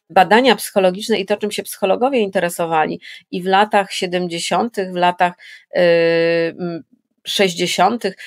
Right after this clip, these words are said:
bardzo dużo było takiego zainteresowania, em, analogią komputerową i takim myśl-, myśleniem o człowieku, y, jak o prawie że maszynie, dos-, bardzo racjonalnie kalkulującej, em, mm, swoje decyzje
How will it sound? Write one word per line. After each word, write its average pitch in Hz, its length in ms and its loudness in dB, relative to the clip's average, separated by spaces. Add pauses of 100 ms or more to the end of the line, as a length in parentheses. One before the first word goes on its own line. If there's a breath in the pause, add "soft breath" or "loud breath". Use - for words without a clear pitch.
(200 loud breath)
bardzo 214 400 2
dużo 208 220 0
było 196 140 0
takiego 190 340 -6
zainteresowania, 185 960 -2 (240 loud breath)
em, 175 300 0 (340)
analogią 190 480 2
komputerową 185 760 0
i 175 100 -8
takim 175 400 -6
myśl-, - 420 -8
myśleniem 214 500 -2
o 185 80 -2
człowieku, 214 720 0 (400 loud breath)
y, 185 260 0
jak 180 260 0
o 190 220 0
prawie 185 280 0
że 185 220 2
maszynie, 185 840 2 (320 loud breath)
dos-, 190 560 -4
bardzo 208 260 2
racjonalnie 202 540 2
kalkulującej, 180 800 -2 (280 loud breath)
em, 170 600 0
mm, 165 500 -6
swoje 180 380 0
decyzje 226 640 2